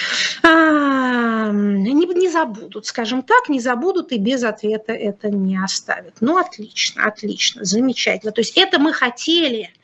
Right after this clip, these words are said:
как-то снять, понимаете ли, неприятное впечатление от, э, сдачи Херсона,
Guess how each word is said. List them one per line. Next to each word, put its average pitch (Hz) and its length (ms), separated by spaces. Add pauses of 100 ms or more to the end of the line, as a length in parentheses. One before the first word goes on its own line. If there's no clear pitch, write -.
(300)
как-то 381 420
снять, 370 560
понимаете 320 480
ли, 294 60
неприятное 294 560
впечатление 262 880
от, 285 460
э, 247 160
сдачи 254 420
Херсона, 254 720